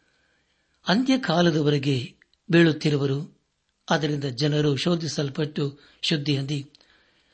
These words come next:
ಶುಭ್ರರಾಗುವರು, ಅಂತ್ಯವು ಕ್ಲುಪ್ತ ಕಾಲದಲ್ಲಿ ಆಗುವುದು" ಎಂಬುದಾಗಿ. ನನಾತ್ಮಿಕ ಸಹೋದರ ಸಹೋದರಿಯರೇ, ಯೇಸು ಕ್ರಿಸ್ತನ ಶಿಷ್ಯರು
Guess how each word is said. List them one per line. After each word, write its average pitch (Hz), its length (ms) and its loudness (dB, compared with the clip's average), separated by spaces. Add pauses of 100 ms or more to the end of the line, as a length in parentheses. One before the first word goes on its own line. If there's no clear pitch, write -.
(120)
ಶುಭ್ರರಾಗುವರು, 143 1040 0 (880)
ಅಂತ್ಯವು 147 600 0 (340)
ಕ್ಲುಪ್ತ 226 300 2
ಕಾಲದಲ್ಲಿ 151 1000 0 (220)
ಆಗುವುದು" 147 560 -2
ಎಂಬುದಾಗಿ. 185 580 -6 (1200)
ನನಾತ್ಮಿಕ 220 500 4
ಸಹೋದರ 147 540 0
ಸಹೋದರಿಯರೇ, 196 760 0 (1200)
ಯೇಸು 156 260 0
ಕ್ರಿಸ್ತನ 147 360 0
ಶಿಷ್ಯರು 147 760 -2